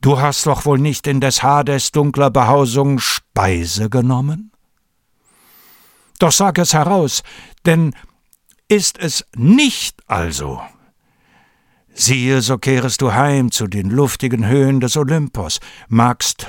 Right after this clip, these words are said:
dort bleiben bei mir und dem donnergebietenden Vater.“ „Aber hast du gespeiset?“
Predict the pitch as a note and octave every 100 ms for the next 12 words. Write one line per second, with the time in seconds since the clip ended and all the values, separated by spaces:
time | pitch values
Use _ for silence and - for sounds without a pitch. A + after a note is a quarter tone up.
0 | - A#2 A#2+ - B2+ C#3+ D3 A#2+ F#2 E2+
1 | G2+ G#2 B2 C#3 B2+ F#2+ F2 F2 G2 F#2+
2 | F#2 - B2+ A#2 A#2 A2+ B2 A2 B2 A#2+
3 | - A#2 A#2 A#2 A#2 A2 B2 B2+ - F#2+
4 | - _ _ _ _ _ _ _ _ _
5 | _ _ _ _ _ _ _ _ _ _
6 | - G2 D#2+ D2 - - D#2+ C#2+ - -
7 | A#2 E3+ F3+ - D3+ - -